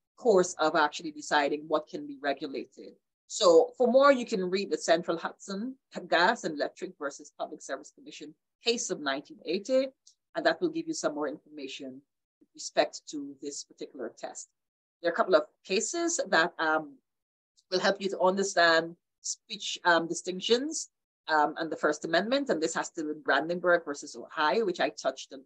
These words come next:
earlier, Virginia versus Black, two thousand and three, Texas versus Johnson, nineteen eighty-nine, Cohen versus California, nineteen seventy-one,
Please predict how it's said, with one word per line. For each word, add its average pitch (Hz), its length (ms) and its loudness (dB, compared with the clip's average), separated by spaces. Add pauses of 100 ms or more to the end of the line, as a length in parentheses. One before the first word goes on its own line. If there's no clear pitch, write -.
earlier, 220 640 4 (360)
Virginia 165 340 -4
versus 151 420 -6
Black, 151 240 4
two 151 100 -18
thousand 139 340 -2
and 127 120 -12 (120)
three, 247 400 -2 (340)
Texas 196 400 -4
versus 147 400 -6
Johnson, 202 560 4
nineteen 160 380 0
eighty-nine, 196 600 0 (320)
Cohen 254 300 6
versus 185 320 -2
California, 165 600 0
nineteen 160 380 -2
seventy-one, 151 640 -8